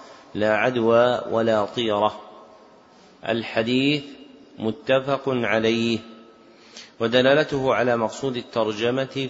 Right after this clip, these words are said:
في قوله: "ولا طيرة"، فنفى الطيرة التي كان أهل الجاهلية يعتقدونها،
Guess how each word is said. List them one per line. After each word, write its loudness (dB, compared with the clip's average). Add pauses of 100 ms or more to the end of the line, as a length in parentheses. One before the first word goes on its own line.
في -4
قوله: -4 (200)
"ولا 2
طيرة"، 0 (920)
فنفى 0
الطيرة 0
التي -2 (480)
كان 2
أهل -2
الجاهلية -2
يعتقدونها، -2